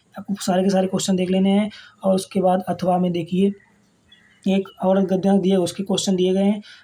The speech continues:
आपको इस पूरे paper को अच्छे से तैयार कर लेना है। उसके बाद इसमें देखिए और भी question है कुछ, और भी question है, देखिए ये India number चार। इसके बाद ये आपको भी question अच्छे से तैयार कर लेना है। उसके बाद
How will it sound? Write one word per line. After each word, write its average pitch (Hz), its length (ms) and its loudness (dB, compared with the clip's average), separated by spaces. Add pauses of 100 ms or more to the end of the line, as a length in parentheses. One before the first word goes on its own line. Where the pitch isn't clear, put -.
(120)
आपको 190 340 0
इस 196 100 0
पूरे 190 300 -2
paper 190 300 -2
को 208 200 -2 (320)
अच्छे - 360 -4
से - 160 -2
तैयार 180 280 -2
कर 185 120 -4
लेना 185 180 0
है। 190 120 2
उसके 185 240 -4
बाद 185 180 0
इसमें 180 240 -2
देखिए 180 200 -2
और 180 220 0
भी 185 60 0
question 185 340 -2
है 185 120 0
कुछ, 196 200 -2 (360)
और 190 160 2
भी 190 80 2
question 196 320 0
है, 185 80 2
देखिए 175 260 0 (340)
ये 196 140 2
India 180 280 0
number 190 240 2
चार। 165 280 -2 (280)
इसके 247 180 -4
बाद 190 140 0
ये 190 100 0
आपको 190 200 -2
भी 185 140 0
question 202 400 -4 (100)
अच्छे 190 260 -4
से 175 40 -6
तैयार 175 260 -2
कर 175 100 -4
लेना 175 200 -4
है। 202 160 0 (920)
उसके 214 300 0
बाद 190 320 4